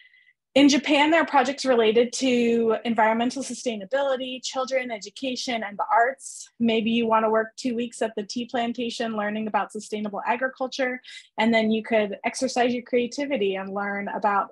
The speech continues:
bonsai trees in an artisan workshop. Um, I will note that Japan is currently evaluating volunteers on a case-by-case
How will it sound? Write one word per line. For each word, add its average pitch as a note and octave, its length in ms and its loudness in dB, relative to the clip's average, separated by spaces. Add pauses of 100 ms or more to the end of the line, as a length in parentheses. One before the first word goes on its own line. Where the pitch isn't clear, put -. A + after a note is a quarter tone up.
(120)
bonsai G#3+ 480 0
trees F#3+ 580 -6
in G#3 80 -8
an G3 140 -10
artisan G3+ 560 -8
workshop. - 580 -4 (640)
Um, A3 440 4
I B3+ 100 2
will C4 220 4
note C4 360 0
that C4 140 -4
Japan A#3+ 460 -6
is A#3+ 140 -10
currently A#3 520 -8
evaluating G#3+ 600 -4
volunteers G#3+ 500 -4
on G#3+ 120 -8
a G#3 40 -12
case-by-case A3+ 800 -8